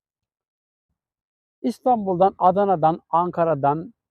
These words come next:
İzmir'den fark etmiyor. Nereden olursa olsun güzel bir araba buluyorlar arkadaşlar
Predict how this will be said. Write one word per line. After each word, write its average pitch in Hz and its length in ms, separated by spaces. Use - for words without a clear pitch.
İzmir'den 165 800
fark 165 280
etmiyor. 135 360
Nereden 175 680
olursa 160 400
olsun 151 600
güzel 247 280
bir 220 180
araba 202 380
buluyorlar 143 360
arkadaşlar 135 500